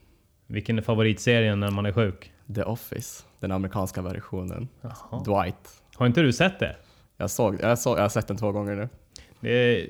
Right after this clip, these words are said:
Speaker 1: sjuka är att jag precis börjat titta om den serien.
Speaker 2: Den är så sjukt bra.
Speaker 1: Ja, det, ja, det är så jävla göttigt att gå tillbaka till. Och det är, ja, det är, det håller ju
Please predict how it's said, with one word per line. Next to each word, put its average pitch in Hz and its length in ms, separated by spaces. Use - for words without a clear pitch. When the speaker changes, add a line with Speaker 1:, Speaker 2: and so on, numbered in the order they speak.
Speaker 1:
sjuka 147 340
är 131 60
att 110 100
jag 127 120
precis 131 500
börjat 104 480
titta 104 240
om 104 300
den 101 240
serien. 73 420
Speaker 2:
Den 90 180
är 90 60
så - 160
sjukt - 300
bra. 95 220
Speaker 1:
Ja, 123 440
det, 95 340
ja, 104 320
det 143 200
är 127 40
så 123 120
jävla 113 680
göttigt 135 440
att 113 60
gå 110 100
tillbaka 117 380
till. 90 200
Och 78 80
det 110 60
är, 107 220
ja, 101 260
det 113 60
är, 110 180
det 117 200
håller 123 200
ju 113 220